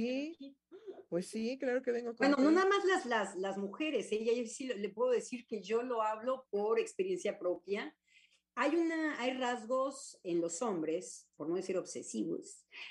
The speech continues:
Speaker 3: eh, en donde van a destruir la felicidad, eh, sea femenino o masculino. No lo atacan tanto por ser mujer o pe-, o ser hombre, pero son grandes con-,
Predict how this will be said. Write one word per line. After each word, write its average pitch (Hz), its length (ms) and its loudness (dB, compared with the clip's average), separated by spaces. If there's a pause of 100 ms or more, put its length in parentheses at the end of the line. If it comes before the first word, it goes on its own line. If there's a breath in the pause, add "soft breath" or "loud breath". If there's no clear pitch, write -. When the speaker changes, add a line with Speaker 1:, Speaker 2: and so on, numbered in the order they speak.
(320 loud breath)
Speaker 3:
eh, 220 360 4
en 240 80 6
donde 254 160 6
van 294 140 6
a 285 60 4
destruir 247 540 2
la 196 140 0
felicidad, 214 800 0
eh, 185 160 0
sea 254 180 -4
femenino 240 400 -2
o 175 40 -4
masculino. 202 680 -4
No 240 240 2
lo 302 80 4
atacan 269 500 -2
tanto 226 280 -4
por 190 120 -12
ser 226 160 -2
mujer 202 360 -2
o 190 80 -8
pe-, - 120 -6
o 170 60 -12
ser 202 200 -4
hombre, 170 400 0
pero 214 160 2
son 311 360 6
grandes 302 420 4
con-, 214 220 -4